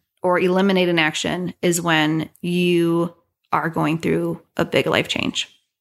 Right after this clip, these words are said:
Let's talk about biases for a second. It's that all or nothing or fuck it mentality that we talked about in a second. This can absolutely derail us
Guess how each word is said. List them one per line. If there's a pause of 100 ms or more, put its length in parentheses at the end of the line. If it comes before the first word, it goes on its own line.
(1120)
Let's
talk
about
biases
for
a
second. (200)
It's
that
all
or
nothing
or
fuck
it
mentality
that
we
talked
about
in
a
second.
This
can (100)
absolutely (300)
derail
us